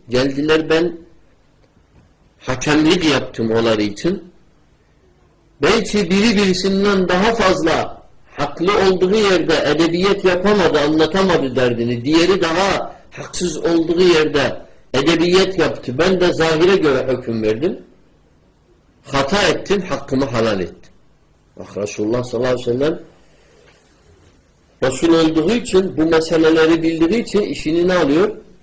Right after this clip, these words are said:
Garantiye alıyor. Şimdiden halallık istiyor kullarından. Ama iki tane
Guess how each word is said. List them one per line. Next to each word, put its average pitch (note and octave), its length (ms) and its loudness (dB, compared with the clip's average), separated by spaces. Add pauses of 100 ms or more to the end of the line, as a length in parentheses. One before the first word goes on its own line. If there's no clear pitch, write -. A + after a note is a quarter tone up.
(800)
Garantiye A#2 500 0
alıyor. G2 260 -2 (880)
Şimdiden D3+ 580 0
halallık B2+ 580 0
istiyor - 420 -8
kullarından. F2 360 -12 (1900)
Ama E3+ 440 -2 (2750)
iki C4+ 180 0
tane G#3 400 0